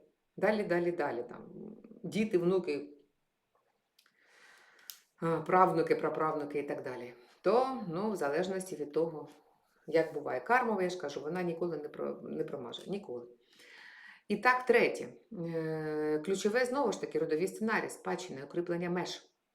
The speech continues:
То можливі якісь події, продовження або ескалація дискусій про кордони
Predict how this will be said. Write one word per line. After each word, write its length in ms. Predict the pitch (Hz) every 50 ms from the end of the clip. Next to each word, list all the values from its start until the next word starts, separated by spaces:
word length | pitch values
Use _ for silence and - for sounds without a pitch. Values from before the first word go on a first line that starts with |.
| _ _ _ _ _
То 120 | - 151
можливі 340 | 170 180 175 175 208 220 214
якісь 220 | 214 214 - 208 -
події, 420 | - 170 160 - 151 139 - -
продовження 600 | - - 170 165 165 185 202 190 196 196 196 196 -
або 220 | - 156 - 165 175 170 -
ескалація 640 | 170 - - - 180 175 165 151 - - 160 147
дискусій 520 | 147 143 143 - - - 233 240 - 190 180
про 220 | - 180 175 180
кордони 480 | - 185 170 165 156 156 151 143 143